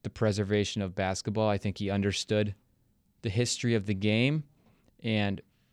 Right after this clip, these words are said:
obviously, to play in L A is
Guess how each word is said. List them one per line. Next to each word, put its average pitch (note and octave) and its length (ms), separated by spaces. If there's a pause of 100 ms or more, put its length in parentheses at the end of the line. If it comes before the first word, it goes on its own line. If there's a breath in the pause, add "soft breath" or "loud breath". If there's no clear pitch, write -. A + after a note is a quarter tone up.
(120)
obviously, A2+ 640 (1160)
to C3 80
play C3 320
in A2+ 80
L A2 240
A G#2+ 360 (300)
is - 420